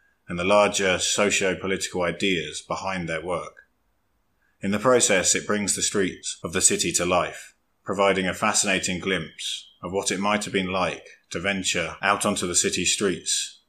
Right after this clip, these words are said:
in the Northern Hemisphere's largest city two hundred years ago. If you find yourself wanting to know more after listening to the interview,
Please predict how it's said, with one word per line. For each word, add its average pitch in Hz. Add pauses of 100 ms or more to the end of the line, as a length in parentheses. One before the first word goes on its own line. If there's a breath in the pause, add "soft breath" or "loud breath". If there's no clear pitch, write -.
in 95
the 90
Northern 104
Hemisphere's 87
largest 90
city - (180)
two 95
hundred 87
years 82
ago. 73 (1500)
If 101
you 110
find 131
yourself 120
wanting 107
to 110
know 98
more 87
after 90
listening 92
to 87
the 90
interview, 78